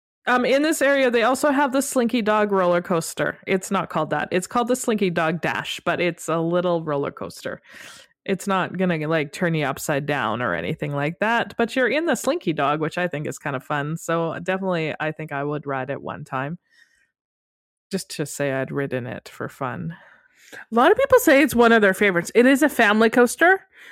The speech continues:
Speaker 2: so
Speaker 1: Hmm.
Speaker 2: it's meant for families. So it's not like
Speaker 1: Yeah.
Speaker 2: it's, it's the best of the roller coasters that are in Hollywood Studios for families.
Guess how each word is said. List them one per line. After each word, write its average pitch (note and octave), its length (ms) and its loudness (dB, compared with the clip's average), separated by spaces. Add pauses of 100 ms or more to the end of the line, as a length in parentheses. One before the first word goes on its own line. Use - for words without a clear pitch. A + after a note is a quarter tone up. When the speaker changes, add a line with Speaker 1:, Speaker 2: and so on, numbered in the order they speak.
(160)
Speaker 2:
so F#3 680 4
Speaker 1:
Hmm. D4+ 220 -6 (320)
Speaker 2:
it's G3+ 260 -2
meant G3+ 300 2
for G3 240 4
families. F#3 640 0
So G3 500 4
it's A3 180 -4
not B3 240 2
like G#3 180 6
Speaker 1:
Yeah. - 160 0
Speaker 2:
it's, F#3+ 120 -12 (680)
it's C4 180 -2
the C4 100 4
best A#3+ 480 2 (200)
of G#3+ 640 2
the G3+ 140 2
roller G3 260 2
coasters F#3+ 460 0
that F3 160 2
are E3+ 120 4
in E3+ 80 -2
Hollywood F3 420 2
Studios E4+ 920 -4 (480)
for A#3 600 6
families. G#3+ 880 4